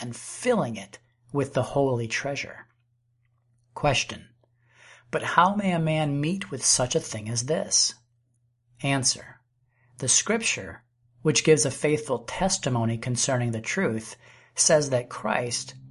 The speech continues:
the word of faith which the apostles preached, is near. Therefore, a man need not say, "Who shall go up or down to fetch it?"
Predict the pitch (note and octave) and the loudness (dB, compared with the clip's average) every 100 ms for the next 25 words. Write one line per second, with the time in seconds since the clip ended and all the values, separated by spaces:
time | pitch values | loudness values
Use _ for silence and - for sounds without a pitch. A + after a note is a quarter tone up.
0 | - C#3 C3 C#3 C#3 B2 - - G2 B2 | -4 0 4 4 4 2 -2 -2 -2 -2
1 | A2+ - - - C3+ - B2 - B2+ A#2 | -6 -12 -10 -4 -4 -2 -6 4 4 4
2 | A2+ - - - F#3+ A#2 - - - - | 0 -4 -6 -4 -4 -4 -8 -10 -18 -20
3 | - _ - C3 A#2 B2 C3 C3+ - - | -20 _ -6 -4 -2 0 0 -2 -6 -14
4 | - _ _ _ _ _ - C#3+ D3 - | -20 _ _ _ _ _ 0 4 4 2
5 | F#2 - - - - B2+ C3 C#3+ D#3+ C#3+ | -6 -10 -18 -20 -4 0 2 4 4 4
6 | D#3 F3+ D3 C#3 - - - D3+ A#2 A#2+ | 2 4 4 4 6 6 6 2 0 -6
7 | - _ - F3+ - D3 C3+ B2 C3 F#3 | -10 _ 4 4 6 4 4 4 6 6
8 | D3+ - - C3 A#2+ D#3+ F3 A#2+ B2+ B2+ | 4 0 -2 -2 4 6 6 4 0 -4
9 | C#3+ - G3+ - A#2+ | -2 0 0 -2 -6